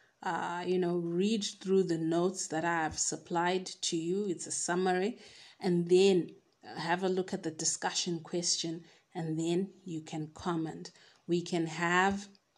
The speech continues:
our Zoom lesson tomorrow. Okay, I really hope that things are clear. I really hope that you are following, and I hope that this is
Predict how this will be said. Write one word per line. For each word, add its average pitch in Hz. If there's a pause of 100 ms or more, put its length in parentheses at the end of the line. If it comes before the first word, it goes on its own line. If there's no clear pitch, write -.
(140)
our 165
Zoom 180
lesson 165 (460)
tomorrow. 160
Okay, 160
I 156 (100)
really 202
hope 208
that 196
things 202
are 160
clear. 208 (480)
I 175
really 180
hope 196
that 190
you 175
are 165
following, 196 (420)
and 160
I 165
hope -
that 165
this 175
is 180